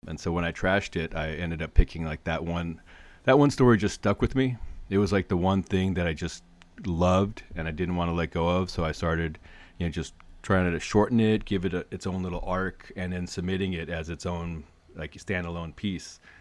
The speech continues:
And that ended up being, uh, the first story that to get published in this collection, the first story that sort of became like a, like, an anchor point for the rest of the stories, with the, at least thematically. And that character in that story ca-,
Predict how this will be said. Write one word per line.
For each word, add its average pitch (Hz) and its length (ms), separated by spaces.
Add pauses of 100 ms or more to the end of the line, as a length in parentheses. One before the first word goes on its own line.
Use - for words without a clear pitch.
(480)
And 82 240
that 90 160
ended 90 180
up 87 160
being, 82 360
uh, 76 260
the 85 100
first 101 240
story 101 420
that 90 220
to - 80
get 87 180
published 87 360
in 82 80
this 80 120
collection, 87 420
the 82 80
first 82 260
story 80 400
that 76 280
sort 104 160
of 95 40
became 87 360
like 78 220
a, 71 240 (320)
like, 82 140
an 87 80
anchor 87 240
point 107 420
for 90 140
the 82 100
rest 87 220
of 104 60
the 101 60
stories, 117 600 (240)
with 82 220
the, - 240
at 87 80
least 87 200
thematically. 98 680 (500)
And 85 220
that 87 200
character 117 420
in 113 80
that 113 140
story 110 380
ca-, - 180